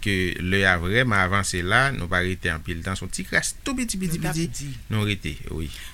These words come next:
Speaker 2: Nou t ap di tou, se yon mank de respè tou, paske fòk moun yo konnen ke menm si moun nan pa marye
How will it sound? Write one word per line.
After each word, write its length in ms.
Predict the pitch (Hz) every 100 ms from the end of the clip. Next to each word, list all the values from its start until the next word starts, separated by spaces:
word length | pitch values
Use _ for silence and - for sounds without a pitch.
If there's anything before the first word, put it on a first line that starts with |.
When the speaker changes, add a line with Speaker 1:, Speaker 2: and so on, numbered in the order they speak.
| -
Speaker 2:
Nou 120 | 170
t 80 | 220
ap 100 | 220
di 160 | 170 175
tou, 160 | 147
se 140 | - 185
yon 140 | 175
mank 160 | 151 139
de 120 | 139 143
respè 400 | 139 - - 170
tou, 160 | 151 131 - -
paske 480 | 156 - 170 151
fòk 380 | 131 - 180 -
moun 220 | 151 147 147
yo 80 | 139
konnen 480 | - 147 143 156 226 - - - - - - - - - -
ke 160 | - 147 131 123 - - - - - - - -
menm 220 | 151 180
si 140 | - 185
moun 140 | 175 165
nan 140 | 160
pa 140 | 160 151
marye 520 | 147 143 147 190